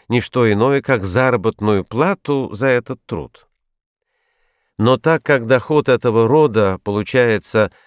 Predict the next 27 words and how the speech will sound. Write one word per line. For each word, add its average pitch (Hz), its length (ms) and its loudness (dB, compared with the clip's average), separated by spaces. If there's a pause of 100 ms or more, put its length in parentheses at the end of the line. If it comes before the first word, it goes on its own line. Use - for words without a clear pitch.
(120)
с - 120 -14
каждой 107 400 -2
единицы 110 560 -2
производимого 95 840 -2
продукта, 98 680 -6 (400)
следовательно, 156 880 -2
общая 92 460 -4
масса 156 440 -4
этого 147 320 -2
дохода 131 540 -2 (500)
стоит 120 400 0
в - 80 -20
прямом 123 400 0
отношении 143 680 -2
к - 100 -12
размерам 101 540 -2
затрачиваемого 127 1000 -2 (180)
в - 100 -20
производстве 104 680 -2
капитала, 147 680 -4 (500)
то 104 140 0
этот 85 280 -4
доход 123 480 -2
и 101 60 -4
принято 110 460 -4
рассматривать 127 680 -4
как - 260 -4